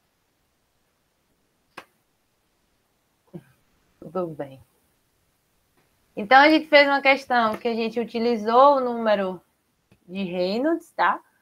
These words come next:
Que era um adimensional já conhecido. Depois fizemos uma questão onde os adimensionais já estavam dados na questão,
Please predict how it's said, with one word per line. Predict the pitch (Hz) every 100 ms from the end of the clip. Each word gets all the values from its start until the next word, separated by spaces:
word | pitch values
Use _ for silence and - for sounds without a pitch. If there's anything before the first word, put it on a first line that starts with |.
| _ _ _ -
Que |
era | 196 190
um |
adimensional | 190 185 185 185 190 180 180
já | 175 175
conhecido. | 175 170 170 _ 185 190 202 226 233 _ _ _ _
Depois | 208 226 254 277
fizemos | 285 247 247 247 233
uma | 226 226
questão | 233 214 - 214 208 202 196 196
onde | 190 170 170 -
os | 196 202
adimensionais | 202 202 202 202 196 208 202 185 175 170 160 156 _ _ _ _ _ _ _ _ _ _ _ _
já | 180 196 190
estavam | - _ 208 233 294 262 254 220
dados | 196 185 185 175
na | 185 175 175
questão, | 165 170 _ - 156 160 170 214 339